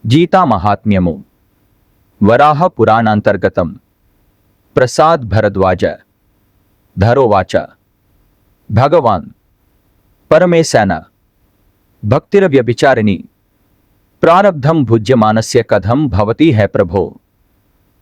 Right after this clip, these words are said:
भूदेवी विष्णु भगवाननी गूर्ची इट्लु प्रश्निंचनु। ओ भगवानुडा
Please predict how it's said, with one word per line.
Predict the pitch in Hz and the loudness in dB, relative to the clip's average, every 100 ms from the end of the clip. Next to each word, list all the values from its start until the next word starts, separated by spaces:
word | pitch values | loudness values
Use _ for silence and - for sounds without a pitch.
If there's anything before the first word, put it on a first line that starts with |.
| - | -6
भूदेवी | 107 143 175 165 160 156 | 0 2 2 2 2 2
विष्णु | 113 110 127 | 0 -2 0
भगवाननी | 104 110 107 104 104 110 120 | 0 0 0 0 0 0 0
गूर्ची | 104 107 113 - 139 160 | 0 0 0 0 0 0
इट्लु | 110 - 147 | -2 -2 -2
प्रश्निंचनु। | 139 110 - 101 95 98 90 - _ _ _ _ _ _ _ _ _ - | -2 -4 0 -2 0 -2 -4 -8 _ _ _ _ _ _ _ _ _ -2
ओ | 165 170 | 0 2
भगवानुडा | 110 110 143 160 147 107 80 | -2 0 0 0 0 -2 -4